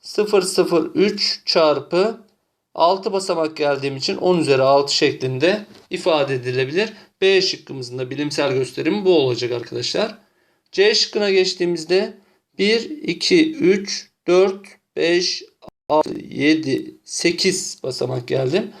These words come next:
Altı virgül sıfır beş çarpı on üzeri sekiz şeklinde bilimsel gösterim olacak. Bakın altı yüz beş çarpı on üzeri altı yazdıktan sonra da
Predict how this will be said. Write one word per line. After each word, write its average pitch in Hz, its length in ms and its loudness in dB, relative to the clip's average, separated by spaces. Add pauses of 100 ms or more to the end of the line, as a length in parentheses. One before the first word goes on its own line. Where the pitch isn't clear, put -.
(380)
Altı 190 420 2
virgül 208 340 -4
sıfır 196 380 -4
beş 190 480 0
çarpı 180 640 2 (360)
on 185 180 2
üzeri 170 540 2 (360)
sekiz 160 540 -2
şeklinde 156 960 0 (240)
bilimsel 160 440 0
gösterim 139 600 -2
olacak. 143 560 0 (300)
Bakın 185 380 -2
altı 175 340 2
yüz 196 180 -6
beş 208 240 0
çarpı 180 280 0
on 175 80 2
üzeri 175 240 2
altı 170 440 2
yazdıktan 185 600 2
sonra 165 340 0
da 135 240 0